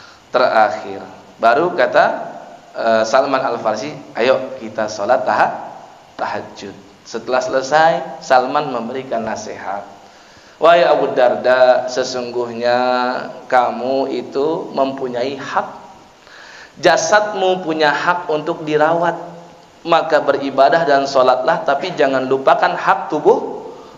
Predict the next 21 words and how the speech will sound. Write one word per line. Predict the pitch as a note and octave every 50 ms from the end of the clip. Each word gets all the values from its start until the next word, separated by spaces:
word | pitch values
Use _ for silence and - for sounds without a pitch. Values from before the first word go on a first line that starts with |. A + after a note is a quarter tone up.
| - - -
tubuhmu | C#3+ C#3+ D#3 D3+ F3+ E3+ D#3 -
perlu | - C3 C#3+ E3+
isti-, | E3 D3 - - D3 F3+ A3+ C#4 - - - - - - - - - - _
istirahat. | - - - - - - - - - - - G#2 G#2+ - - - - - - - - - - _ _ _ _ _ _
Wahai | - E3 F#3 A3 A#3+ A#3
Abu | F#3+ F#3 E3+ E3 D#3+
Darda, | - C#3+ C#3 C3 B2+ A2+ - C3 C3 C3 C3 B2+ B2+ B2+ -
kamu | - A3+ C4+ C4+ C4+ C4
silakan | A3+ - C4 B3 B3 B3 B3 B3 A#3 A3
beribadah | G#3+ G3+ G#3+ G#3+ G3+ G#3 G#3+ - - - E3 G#3
sebanyak | G#3 - - A3+ F#3 G#3+ A3 G#3+ A3 G#3+
yang | G3+ F#3+ -
kamu | - F3 E3+ F3 F3+
inginkan, | F3+ F3 F3+ F3 F3 - D3 - - - - - - - - - - -
tapi | F3+ F#3 - F#3
kamu | F#3 - F#3+ G3+ G3
jangan | F#3 F3 E3 E3 F3+
lupa | F#3+ G3 F#3+ - E3+ - - -
istrimu | - G3 F#3+ F3 - - D#3+ D#3+ D#3+ D#3 D#3+ F3+ G3
juga | D3+ D3 C#3+ C#3 E3 E3+
punya, | - D3 C#3+ D3+ G3 A#3+